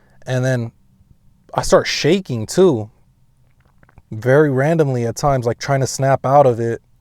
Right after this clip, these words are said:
And I'm just kinda like, I'll shake, like, or not shake, but sometimes I'll just, like, keep moving, like I'm trying to wake up, but I'm compl-, but I'm not even asleep yet.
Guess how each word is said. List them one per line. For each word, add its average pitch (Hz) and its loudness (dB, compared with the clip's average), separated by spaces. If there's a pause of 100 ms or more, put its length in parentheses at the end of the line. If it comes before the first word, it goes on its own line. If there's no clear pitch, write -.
(800)
And 123 -6 (1500)
I'm 127 -6
just 135 -6
kinda 143 0
like, 117 -2 (420)
I'll 131 -2
shake, 131 -6
like, 113 -8 (500)
or 151 2
not 190 4
shake, 180 -4
but 139 -6
sometimes 160 -2
I'll 139 4
just, 123 -4
like, 123 0
keep 139 -6
moving, 127 -2
like 110 -4
I'm 113 -6
trying 131 -6
to 117 -4
wake 117 -6
up, 131 2 (1160)
but 139 4
I'm 139 2
compl-, 139 -6
but 151 6
I'm 160 4
not 165 2
even 165 0
asleep 226 -4
yet. 113 -2